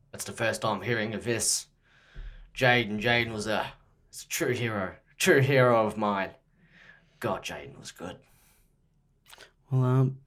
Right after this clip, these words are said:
Speaker 2: best of luck, Jim Bob, and, uh, we'll see you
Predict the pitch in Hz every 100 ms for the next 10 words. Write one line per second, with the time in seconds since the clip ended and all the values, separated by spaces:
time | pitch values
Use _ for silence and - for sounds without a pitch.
0 | _ 165 165 170 160 165 160 165 165 175
1 | 208 - - - - 147 139 139 139 139
2 | 139 143 147 - 156 156 160 156 156